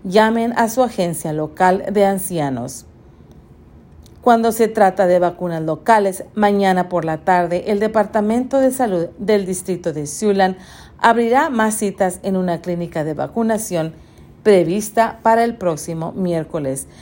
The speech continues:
Las personas pueden registrarse en línea o llamar a partir de las tres P M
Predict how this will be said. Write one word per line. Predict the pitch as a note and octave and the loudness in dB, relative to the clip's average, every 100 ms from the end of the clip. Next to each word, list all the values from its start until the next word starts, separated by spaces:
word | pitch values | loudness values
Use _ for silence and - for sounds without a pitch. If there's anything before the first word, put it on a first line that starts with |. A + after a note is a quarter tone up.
| - - | -10 -2
Las | F#3+ | -2
personas | F#3+ F3+ F3 G#3 G#3 G3+ | 0 -2 0 -2 -2 -4
pueden | - G3+ F#3+ | -2 0 0
registrarse | E3+ D#3+ D#3+ - G3+ G3 F#3+ G#3+ A3 | -2 -6 -10 -4 -2 -2 -2 -4 -4
en | F#3 | -2
línea | E3 D#3 D#3 D3+ - - - | -2 -4 -4 -8 -12 -20 -4
o | A3 | 0
llamar | A3 A3 G#3+ A#3 - | 2 4 2 0 0
a | C4 | -2
partir | C4+ C4+ C4 F3+ F3 | 0 -2 -2 -6 -4
de | G#3 | -4
las | A3 G#3+ | -4 -6
tres | - D#3 D3 - | -6 -6 -6 -8
P | E3+ D#3+ D#3 | -6 -4 -4
M | D3+ D3+ | -6 -8